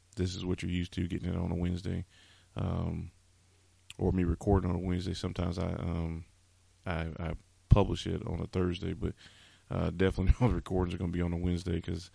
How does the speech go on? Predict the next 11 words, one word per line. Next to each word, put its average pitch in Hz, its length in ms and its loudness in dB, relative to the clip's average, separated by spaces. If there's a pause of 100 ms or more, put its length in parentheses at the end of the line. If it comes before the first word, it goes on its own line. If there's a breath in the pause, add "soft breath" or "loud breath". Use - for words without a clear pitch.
(340 loud breath)
that's 95 180 -4
my 95 80 0
downtime, 87 580 0
and 87 140 0
it 85 60 -4
gives 87 240 -4
me 85 280 0 (440 loud breath)
the 98 80 0
opportunity 87 600 0
to, 87 400 -4
uh, 85 460 0